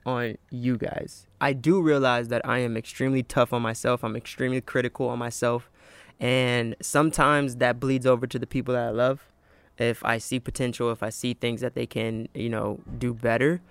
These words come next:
I sometimes don't have the best approach at motivating them.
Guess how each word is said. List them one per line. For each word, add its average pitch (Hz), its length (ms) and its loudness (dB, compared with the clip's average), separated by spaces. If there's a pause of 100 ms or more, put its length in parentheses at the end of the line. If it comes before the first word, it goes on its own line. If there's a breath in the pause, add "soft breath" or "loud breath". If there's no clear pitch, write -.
(240 soft breath)
I 117 500 2
sometimes 139 680 0
don't 139 280 2
have 123 340 0
the 123 100 0
best 135 360 0
approach 123 560 0
at 123 140 -2
motivating 120 560 0
them. 117 220 -2